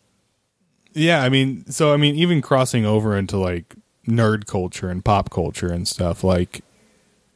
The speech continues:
I mean, there have been times, you know, like, I like to talk comic books with people. I'm still n-, I'm not near as knowledgeable.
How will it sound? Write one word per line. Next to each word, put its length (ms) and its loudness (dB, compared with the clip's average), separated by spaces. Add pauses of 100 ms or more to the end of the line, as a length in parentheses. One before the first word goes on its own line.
(360)
I 100 0
mean, 220 2
there 120 2
have 80 -2
been 140 0
times, 340 0
you 80 0
know, 120 2
like, 160 0
I 140 0
like 200 0
to 80 -20
talk 220 -2
comic 360 -6
books 220 -6
with 120 -6
people. 200 0
I'm 160 2
still 180 0
n-, 200 -2
I'm 220 2
not 220 4
near 280 -2
as 180 -2
knowledgeable. 680 0